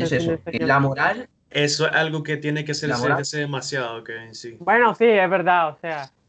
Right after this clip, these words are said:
Speaker 1: el sistema educativo actual es muy desastroso. Inclusive el español, que es más, que le da más
Speaker 2: Sí.
Speaker 1: opciones a los estudiantes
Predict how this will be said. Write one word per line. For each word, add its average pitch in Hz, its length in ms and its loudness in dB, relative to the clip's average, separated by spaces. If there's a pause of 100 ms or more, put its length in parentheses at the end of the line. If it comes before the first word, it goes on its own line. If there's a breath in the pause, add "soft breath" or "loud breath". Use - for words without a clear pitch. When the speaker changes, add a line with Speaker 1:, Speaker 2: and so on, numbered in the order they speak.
(120)
Speaker 1:
el 185 100 -8
sistema 208 400 -8
educativo 190 440 -2
actual 180 260 -4
es 160 160 -8
muy 170 240 -6
desastroso. 156 520 -8
Inclusive 208 420 0
el 254 80 2
español, 196 460 0
que 190 80 -2
es 175 60 -4
más, 180 300 -4 (800)
que 180 80 2
le 180 120 4
da 185 120 4
más 190 240 -2
Speaker 2:
Sí. 190 60 -2 (100)
Speaker 1:
opciones 180 280 -2
a - 20 0
los 175 140 -2
estudiantes 165 540 -2